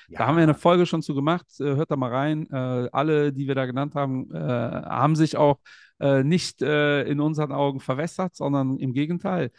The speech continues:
Speaker 1: Äh, ich hab auch ein Gegenzitat dazu, zu dem,
Speaker 2: Ja.
Speaker 1: was du gerade genannt hast, weil das ist ja so ein bisschen achtziger Jahre Wall Street-Mentalität.
Speaker 2: Ja, mhm.
Speaker 1: Ähm, Jeff Bezos wurde ja mal gefragt, äh, wie er nachts schlafen kann, äh, wenn er weiß, dass er zweihundert Milliarden Euro Vermögen hat oder Dollar.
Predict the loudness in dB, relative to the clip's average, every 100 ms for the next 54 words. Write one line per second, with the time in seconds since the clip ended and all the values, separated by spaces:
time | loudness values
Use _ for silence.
0 | -20 -10 0 2 2 2 4 2 2 0
1 | -2 -4 -6 -6 -4 -2 -4 -4 -2 0
2 | -2 -4 -2 2 2 0 -4 -2 -2 0
3 | -2 -2 -2 -4 -2 -2 -2 -2 -4 -2
4 | -2 -4 -4 -10 -4 -2 0 0 0 0
5 | 0 -2 -8 -6 -4 -2 -2 -2 -4 -4
6 | -6 -14 -16 -16 -4 2 2 4 2 4
7 | 2 2 2 -2 -2 -2 0 -2 -6 -8
8 | -4 -2 -2 -2 0 2 0 0 0 0
9 | 0 -2 -4 -4 -6 -4 -2 -2 -2 -4
10 | -6 -6 -6 -2 0 0 0 -4 -8 -2
11 | 2 2 2 2 2 2 4 4 2 -2
12 | 0 0 0 -4 -6 -6 -2 2 2 2